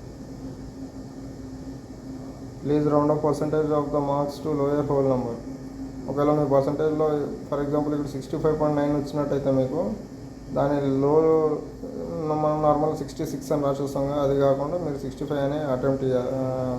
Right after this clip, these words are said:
ఎంటర్ చేయాలి అని చెప్పి మెన్షన్ చేయడం జరిగింది. And పే స్కేల్ చూసుకున్నట్టే గ్రేడ్ త్రీకి వచ్చేసి ట్వంటీ ఫోర్ థౌజండ్ నైన్ ట్వంటీ ఫోర్ థౌజండ్ నుంచి నైంటీ థౌజండ్ వరకు అయితే పే స్కేల్ ఉండబోతుంది. సిటీసీ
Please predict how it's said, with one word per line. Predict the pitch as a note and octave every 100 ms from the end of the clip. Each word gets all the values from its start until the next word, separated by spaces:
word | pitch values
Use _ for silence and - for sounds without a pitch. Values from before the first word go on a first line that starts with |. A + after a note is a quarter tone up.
| B2+ - - - C#3
ఎంటర్ | C#3 C#3
చేయాలి | C3+ B2 A#2+ C3
అని | B2+
చెప్పి | B2 C#3
మెన్షన్ | B2+ B2+ C3
చేయడం | C3 B2 A#2+
జరిగింది. | A#2 A2+ A2+ - - - - - -
And | C3+
పే | C#3 D3
స్కేల్ | C#3+ E3+ E3
చూసుకున్నట్టే | D#3+ D3+ E3 D#3 E3 D#3+ C#3+
గ్రేడ్ | C#3+ D3 D3 D3
త్రీకి | D3 C3+
వచ్చేసి | C#3 C#3+ D3+ D3+
ట్వంటీ | C#3 C#3
ఫోర్ | D3
థౌజండ్ | D3+ D3+ D3 C#3+
నైన్ | C#3 C#3 C3+
ట్వంటీ | C#3 C3+ C3+
ఫోర్ | D3+ C#3+
థౌజండ్ | C#3 C#3+ C#3+
నుంచి | E3+ D#3+ C#3+ C3+
నైంటీ | C3 C3 C3+
థౌజండ్ | C#3 C#3 C#3
వరకు | C3+ C#3
అయితే | C#3+ C3+
పే | C3+
స్కేల్ | C3+ C3+ C3
ఉండబోతుంది. | B2+ B2 B2 A#2 A2+ - - - - - - - - - -
సిటీసీ | C#3+ D3